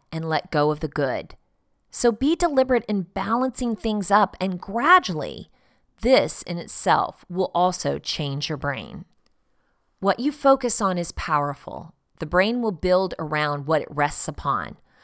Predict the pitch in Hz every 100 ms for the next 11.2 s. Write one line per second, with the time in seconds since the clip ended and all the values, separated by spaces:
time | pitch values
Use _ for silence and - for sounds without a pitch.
0 | - - 190 226 247 247 214 240 262 247
1 | 196 226 233 214 214 190 170 180 214 226
2 | 208 175 156 - - 170 185 233 247 -
3 | 202 180 170 180 - 135 - - _ -
4 | - 185 - 214 240 269 294 294 226 -
5 | 196 180 156 143 - - - - _ _
6 | _ - 240 247 226 - 240 285 294 220
7 | 196 196 247 285 - 190 180 - 214 -
8 | - - 190 175 - - 156 143 143 -
9 | 185 - 202 220 254 233 226 185 175 -
10 | 160 - 143 147 160 147 147 147 147 139
11 | - -